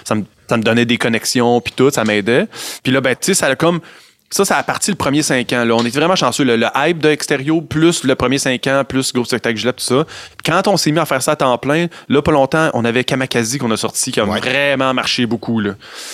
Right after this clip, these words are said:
Speaker 1: Fait que ça, c'était notre premier, deuxième gros hit, là, tu sais, de, de label, là. Puis, euh, après ça, l'album Mons Extérieur, puis là, après ça, tu sais, euh, toute la suite.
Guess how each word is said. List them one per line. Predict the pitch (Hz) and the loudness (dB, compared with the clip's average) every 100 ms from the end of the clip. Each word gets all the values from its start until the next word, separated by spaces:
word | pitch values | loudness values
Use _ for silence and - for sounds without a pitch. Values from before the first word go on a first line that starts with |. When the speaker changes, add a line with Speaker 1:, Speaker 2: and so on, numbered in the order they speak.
| - - - | -14 -16 -10
Speaker 1:
Fait | - | -6
que | 123 | -2
ça, | 190 | 0
c'était | 151 | 0
notre | 131 - | 0 -2
premier, | - 151 160 | -2 0 0
deuxième | 123 156 156 147 156 | 2 4 4 2 0
gros | - 135 127 | -2 0 0
hit, | 131 113 | -2 -4
là, | 113 | -4
tu | - | -2
sais, | 120 | 0
de, | 117 110 | 2 2
de | 104 | 0
label, | 107 107 95 110 120 | 0 0 0 -4 -4
là. | 127 127 _ _ | -8 -12 _ _
Puis, | - 117 104 | -6 -2 0
euh, | 101 95 98 | 2 0 -2
après | - 110 | -2 -2
ça, | 123 | 0
l'album | 113 110 113 107 | 2 2 2 2
Mons | 113 113 107 | 2 0 -4
Extérieur, | - 107 101 110 113 | -4 -4 0 0 -2
puis | 104 | -4
là, | 101 110 | 0 0
après | 107 98 | 0 -4
ça, | - 104 | -4 -4
tu | - | -4
sais, | 104 95 | -4 -4
euh, | 85 80 82 80 | -6 -8 -10 -12
toute | - | -10
la | 90 | -10
suite. | - | -12